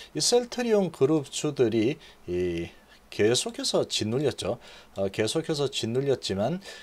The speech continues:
이제 다시 이 좀 돌아서는, 어, 그런 모습이 좀 전개가 되고 있습니다.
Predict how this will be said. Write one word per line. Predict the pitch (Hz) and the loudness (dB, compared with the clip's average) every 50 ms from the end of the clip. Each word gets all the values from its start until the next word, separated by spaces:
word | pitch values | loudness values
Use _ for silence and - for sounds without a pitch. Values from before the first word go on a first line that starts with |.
| - - - | -14 -8 -6
이제 | 107 101 123 127 123 110 104 98 | -2 2 4 4 4 4 4 2
다시 | - - 139 151 - - 110 92 101 139 165 - - - - - | 2 2 2 2 2 0 0 0 0 0 -2 -6 -10 -18 -12 -10
이 | 87 85 | -10 -6
좀 | - 98 95 90 | -4 -4 -4 -4
돌아서는, | - - 147 160 139 113 - 117 101 92 85 78 95 | 0 4 6 6 6 6 4 2 -2 -2 -4 -6 -8
어, | 90 90 - | -10 -10 -4
그런 | - - 135 143 135 | 2 4 4 4 4
모습이 | 143 143 - - 101 | 2 0 0 -2 -4
좀 | - 101 90 | -4 -6 -4
전개가 | - - 95 92 101 104 107 104 - | -4 -4 -4 -2 0 0 0 0 2
되고 | - 143 143 117 | 2 4 4 4
있습니다. | 85 - - 85 78 78 | 4 0 -2 -8 -10 -10